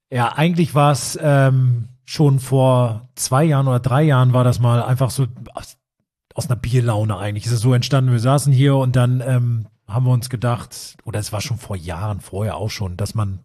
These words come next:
wie es wäre, wenn man mal ein offizieller, äh, Fanclub werden würde, wie wir schon mit der Thematik vorher hatten, mit Karten und irgendwie nochmal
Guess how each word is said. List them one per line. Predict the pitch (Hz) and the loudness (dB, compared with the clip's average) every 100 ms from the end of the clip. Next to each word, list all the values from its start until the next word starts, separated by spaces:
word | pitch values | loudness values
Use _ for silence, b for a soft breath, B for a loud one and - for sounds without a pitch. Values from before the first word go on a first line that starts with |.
| _ _ _ - | _ _ _ -6
wie | 135 | -2
es | 131 117 | 0 2
wäre, | 151 170 | 4 4
wenn | 127 131 | 4 4
man | 131 | 4
mal | 131 | 2
ein | 131 | 2
offizieller, | 135 147 - 127 117 101 101 120 | 0 0 0 2 2 0 -2 -4
äh, | 107 | -2
Fanclub | - 123 127 117 | 0 0 0 0
werden | 123 120 123 | 2 2 2
würde, | 113 127 143 165 b b b b b b b b b - | 4 4 4 0 b b b b b b b b b -8
wie | 104 | -4
wir | 110 | 0
schon | 120 | 2
mit | 113 | 2
der | 120 | 2
Thematik | 113 120 120 120 | 2 2 2 0
vorher | - 123 117 | 0 2 2
hatten, | 117 117 | 0 -2
mit | 113 107 | -4 -4
Karten | - 131 135 135 127 | 0 2 2 2 0
und | 127 131 123 - | 0 -2 -4 2
irgendwie | 160 151 143 135 131 - | 2 4 4 2 -2 -2
nochmal | 156 143 147 139 139 | 2 4 4 2 -2